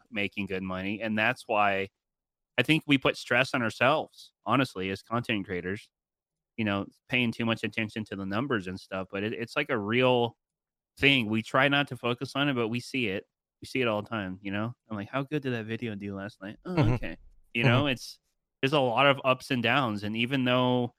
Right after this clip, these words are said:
Speaker 1: your subscriber count is high, et cetera, it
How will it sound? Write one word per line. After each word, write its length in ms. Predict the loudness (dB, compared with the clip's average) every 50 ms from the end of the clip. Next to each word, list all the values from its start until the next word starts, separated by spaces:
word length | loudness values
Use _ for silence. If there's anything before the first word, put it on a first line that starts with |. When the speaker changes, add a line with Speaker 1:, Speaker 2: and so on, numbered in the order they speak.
| _ _ _ _ _ _ _ _ -8
Speaker 1:
your 60 | -8
subscriber 540 | -8 -8 -14 -12 -4 0 0 0 2 0 -2
count 280 | -2 0 0 0 2 0
is 100 | -2 -2
high, 360 | 0 0 2 2 2 2 0
et 140 | -2 -4 -8
cetera, 440 | -6 -4 -2 0 0 2 2 2 0
it 220 | 0 -2 -6 -8